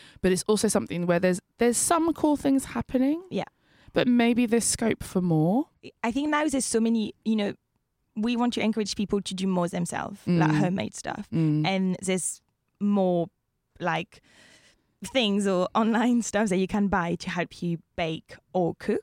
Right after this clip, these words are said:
Speaker 1: Yep.
Speaker 2: Like you say, you know, so Google Home can
Speaker 1: Mm.
Speaker 2: say, "Reduce the recipe." It's something very, it's simple. It's quite a simple concept.
Speaker 1: Yeah.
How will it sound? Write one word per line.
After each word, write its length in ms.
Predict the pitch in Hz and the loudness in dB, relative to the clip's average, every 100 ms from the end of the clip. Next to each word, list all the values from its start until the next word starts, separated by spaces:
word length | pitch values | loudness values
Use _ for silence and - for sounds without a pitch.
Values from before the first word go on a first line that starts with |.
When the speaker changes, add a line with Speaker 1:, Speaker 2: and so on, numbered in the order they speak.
| _ | _
Speaker 1:
Yep. 220 | 170 160 - | -2 -2 -2
Speaker 2:
Like 220 | 185 175 | -4 -2
you 80 | 202 | -4
say, 100 | - | -2
you 60 | 190 | 0
know, 80 | 180 | 0
so 120 | 185 | -2
Google 260 | 302 285 262 | -4 -4 -2
Home 360 | 262 233 233 | 0 2 0
can 240 | - 170 156 | 0 0 2
Speaker 1:
Mm. 40 | |
Speaker 2:
say, 220 | 160 170 - _ _ | 0 -4 -8 _ _
"Reduce 420 | 190 233 190 208 | -4 -2 -2 -4
the 80 | 185 | -4
recipe." 520 | 202 - - - 214 - _ _ - | -8 -8 -14 -10 -10 -12 _ _ -8
It's 100 | 220 | -4
something 320 | 262 262 233 | -2 -2 -2
very, 320 | 208 202 190 _ _ _ _ _ - | 0 -2 -6 _ _ _ _ _ -10
it's 200 | 392 - | -8 -2
simple. 320 | 494 - - - | -2 -2 -6 -4
It's 120 | - | -4
quite 180 | 480 523 | -4 -4
a 40 | |
simple 340 | - 277 254 247 | -4 -2 -2 -2
concept. 560 | - 349 - - 339 - | -4 -6 -6 -6 -6 0
Speaker 1:
Yeah. 300 | 175 156 | 2 2